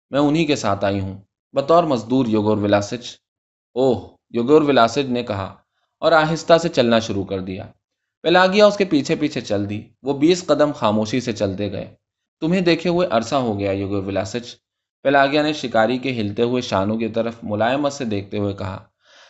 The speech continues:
میں نے تمہیں اس وقت سے نہیں دیکھا جب تم ایسٹر کے دن ہماری جھوپڑی میں پانی پینے آئے تھے۔ تم ایسٹر کے دن ایک لمحے کے لیے آئے اور پھر خدا جانتا ہے کیسے نشے میں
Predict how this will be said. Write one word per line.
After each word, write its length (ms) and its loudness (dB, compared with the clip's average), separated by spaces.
میں 100 4
نے 100 4
تمہیں 240 0
اس 220 -4
وقت 140 2
سے 120 -2
نہیں 220 0
دیکھا 400 -2
جب 220 2
تم 200 0
ایسٹر 420 -2
کے 140 -2
دن 200 -2
ہماری 380 0
جھوپڑی 380 -4
میں 120 -2
پانی 300 -2
پینے 260 -6
آئے 160 -6
تھے۔ 160 -16
تم 140 0
ایسٹر 380 2
کے 100 2
دن 260 0
ایک 280 -2
لمحے 280 0
کے 140 -4
لیے 200 -2
آئے 260 -2
اور 140 4
پھر 160 -2
خدا 300 2
جانتا 440 -2
ہے 80 -4
کیسے 460 -4
نشے 340 -2
میں 180 -2